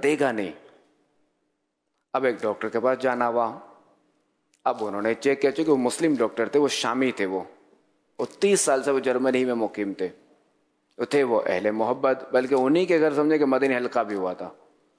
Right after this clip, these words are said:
عربی تھے وہ، تو انہی کے گھر مدنی حلقہ بھی ہوا تھا۔ پھر ان کے کلینک پہ جانا ہوا، تو اب کیا ہے کہ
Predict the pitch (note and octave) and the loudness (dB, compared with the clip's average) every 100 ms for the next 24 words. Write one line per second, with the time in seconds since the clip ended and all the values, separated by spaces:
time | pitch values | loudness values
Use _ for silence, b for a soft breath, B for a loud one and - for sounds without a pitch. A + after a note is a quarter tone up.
0 | _ _ _ _ - C#3 D3 C#3 B2 G#2+ | _ _ _ _ -4 0 0 0 0 0
1 | G#2 F#2+ - - _ _ - _ _ _ | 0 -2 -8 -20 _ _ -20 _ _ _
2 | - C#3+ D#3 D3+ D3 C#3+ C3 B2 A2+ G#2 | 0 4 4 4 4 2 2 2 0 -2
3 | B2 B2 B2+ B2 B2+ A#2+ - - B2+ A#2+ | 0 2 4 4 2 -2 -6 -4 -2 0
4 | G2 - G2+ G#2+ A#2+ B2+ A#2 A#2+ A#2+ A#2 | -2 -2 0 0 0 -2 -2 -2 -2 -2
5 | G2+ - _ _ _ _ _ _ _ D3 | -4 -12 _ _ _ _ _ _ _ -2
6 | C#3+ E3+ F3 F3 | 0 0 2 0